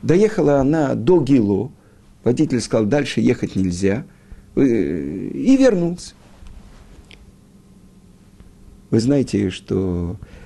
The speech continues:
в России, когда идёт снег, посыпают солью, э, надевают, э, цепи на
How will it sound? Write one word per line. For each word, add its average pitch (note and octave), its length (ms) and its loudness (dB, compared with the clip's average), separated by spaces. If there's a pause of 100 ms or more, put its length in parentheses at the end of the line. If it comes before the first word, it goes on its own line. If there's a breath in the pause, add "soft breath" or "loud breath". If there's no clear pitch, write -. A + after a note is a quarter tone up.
(260 loud breath)
в F#2 180 -4
России, G#2 580 2
когда G#2+ 340 0
идёт B2+ 240 0
снег, F#2+ 340 -4 (380)
посыпают - 520 -2
солью, B2 580 0 (280 loud breath)
э, F2 340 0
надевают, G#2+ 600 2
э, G2+ 560 -2
цепи - 360 0
на G2+ 800 0